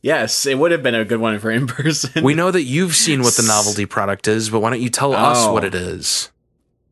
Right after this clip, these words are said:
Speaker 1: This week's novelty product is the interactive trivia game Seen It. A game in
Speaker 2: Well,
Speaker 1: which
Speaker 2: we know
Speaker 1: players
Speaker 2: you've
Speaker 1: answer
Speaker 2: seen what the
Speaker 1: trivia
Speaker 2: interactive trivia <laughs> game is. Okay, all right, all right, all right. Sorry, sorry, sorry.
Speaker 1: <laughs>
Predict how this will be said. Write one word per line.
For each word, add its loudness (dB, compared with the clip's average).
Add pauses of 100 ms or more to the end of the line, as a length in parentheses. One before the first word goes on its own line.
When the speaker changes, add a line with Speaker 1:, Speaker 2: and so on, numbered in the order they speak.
(120)
Speaker 1:
This 2
week's 2
novelty 0
product -2
is -2
the 2
interactive 0
trivia 0
game 0
Seen 2
It. -4 (360)
A -2
game 2
in 4
Speaker 2:
Well, 6
Speaker 1:
which 2
Speaker 2:
we 4
know 4
Speaker 1:
players 4
Speaker 2:
you've 6
Speaker 1:
answer 4
Speaker 2:
seen 2
what 6
the 4
Speaker 1:
trivia 2
Speaker 2:
interactive 0
trivia 0
<laughs> 2
game 2 (240)
is. 0
Okay, -2
all 2
right, -4
all 2
right, -2
all -6
right. -6
Sorry, -6
sorry, -8
sorry. -16 (1080)
Speaker 1:
<laughs> -4